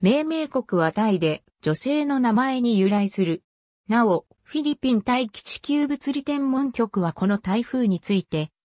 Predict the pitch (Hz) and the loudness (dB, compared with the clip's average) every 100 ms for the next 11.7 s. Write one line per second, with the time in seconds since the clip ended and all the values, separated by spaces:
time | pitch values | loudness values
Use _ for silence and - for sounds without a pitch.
0 | _ 196 269 254 277 254 190 165 143 _ | _ -2 0 0 2 2 2 0 -4 _
1 | _ 196 277 294 269 226 170 202 226 208 | _ 0 0 -2 -2 0 0 2 2 0
2 | - - 156 - _ _ _ _ _ - | -4 -4 -4 -6 _ _ _ _ _ -2
3 | 302 - 302 277 185 165 - _ _ 202 | 0 0 0 2 2 0 -2 _ _ -2
4 | 254 262 254 269 262 277 - 254 269 262 | 0 0 0 0 -2 -4 -4 -4 0 0
5 | 214 170 - 226 196 - - - 170 - | 0 -2 -4 -2 -2 -4 -4 -2 -4 -4
6 | _ _ - 208 320 330 269 - 214 185 | _ _ -2 0 2 2 -2 0 0 0
7 | 165 160 156 233 269 - 240 233 220 220 | 0 -2 -2 -4 -4 0 2 2 0 -4
8 | - 262 277 262 247 185 156 147 - 185 | -2 0 2 0 0 0 0 -4 -2 -4
9 | 190 165 156 - _ _ _ _ _ - | 0 2 0 -4 _ _ _ _ _ -2
10 | 247 277 277 262 240 185 147 - 240 277 | 2 2 0 0 0 0 -4 -2 0 2
11 | 254 240 233 170 190 185 170 | 2 0 -2 -4 -2 -2 -2